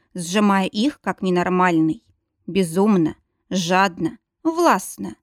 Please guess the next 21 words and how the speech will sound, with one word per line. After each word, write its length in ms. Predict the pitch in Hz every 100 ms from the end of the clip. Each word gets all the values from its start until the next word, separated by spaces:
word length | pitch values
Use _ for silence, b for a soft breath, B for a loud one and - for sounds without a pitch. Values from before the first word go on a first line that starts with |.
| _ _ _ _ -
Так, 300 | 226 349 -
как 240 | 208 180
будто 280 | 180 208 190
не 140 | 196
может 420 | 185 196 311 247
насытиться 560 | 196 196 - 196 190 -
прикосновениями 960 | - 190 190 202 180 160 180 226 302 359
к 100 | -
моей 340 | 180 160 170
коже. 520 | - 190 180 - 151 - _ _ _ _ _ _ _ _
Прижимаюсь 760 | - 208 175 185 190 302 285 -
к 80 |
его 240 | 196 185 190
непоколебимой 760 | 196 - - 190 190 190 190
груди, 560 | 170 185 175 151 202 247 _ _ _
впитывая 580 | _ - 381 - 196 185
весь 280 | 190 185
его 200 | 196 175
пот, 340 | 175 - 202 254 _ _ _
запах, 720 | 175 156 185 247 - - _ _
энергию, 800 | - 208 190 214 247 160 156 147